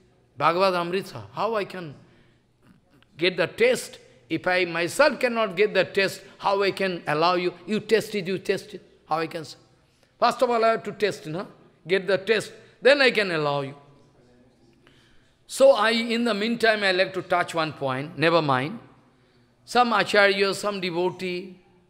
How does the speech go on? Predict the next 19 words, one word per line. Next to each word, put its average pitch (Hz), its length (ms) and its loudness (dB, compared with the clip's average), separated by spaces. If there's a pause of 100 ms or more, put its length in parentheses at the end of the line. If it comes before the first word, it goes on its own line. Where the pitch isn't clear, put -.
(200)
I 160 160 0
heard 165 440 0
they 180 80 2
are 175 80 4
speaking. 175 540 -6 (840)
They 208 280 6
Damodar, 196 720 4 (380)
<clears throat> - 1600 -16
Damodar, 190 640 4
this 165 240 -2
Gopal, 180 600 0
this 165 220 -2
name 196 400 -4
is 185 280 -2
Vatsalya 208 680 -2
Ras. 175 360 -2 (400)
It 180 100 -4
is 220 140 -2
invoking. 202 800 -2